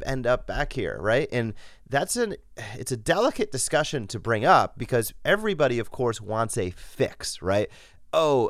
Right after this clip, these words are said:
can you fix me? Did the chiropractor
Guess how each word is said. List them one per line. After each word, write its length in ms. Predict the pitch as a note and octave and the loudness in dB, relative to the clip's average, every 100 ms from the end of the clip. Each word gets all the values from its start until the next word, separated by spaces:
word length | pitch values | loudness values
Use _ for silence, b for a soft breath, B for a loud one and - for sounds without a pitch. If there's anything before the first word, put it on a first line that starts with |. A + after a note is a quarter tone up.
| - | -2
can 320 | - E3+ E3 | -6 -4 -4
you 180 | D#3+ D#3+ | -4 -4
fix 400 | - E3 D3+ - | -4 -4 -4 -4
me? 160 | A#2+ F2+ | -2 -2
Did 280 | - F3+ D3 | 0 0 0
the 100 | C#3 | 0
chiropractor 640 | D3+ C#3+ C#3+ C#3 - | 2 2 4 0 0